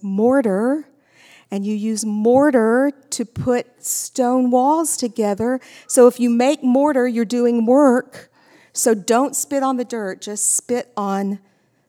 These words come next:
a rock or, you know, on a friend. I mean, anything that won't,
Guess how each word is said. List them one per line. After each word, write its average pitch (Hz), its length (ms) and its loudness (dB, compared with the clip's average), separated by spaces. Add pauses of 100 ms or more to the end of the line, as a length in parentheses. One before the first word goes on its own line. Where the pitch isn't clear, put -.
a 214 80 0
rock 185 580 -2
or, 240 400 4 (140)
you 277 120 -4
know, 190 300 -6 (1040)
on 226 240 0
a 208 240 2
friend. 190 500 0
I 180 80 -2
mean, 190 220 -2
anything 240 460 4
that 214 160 4
won't, 240 680 6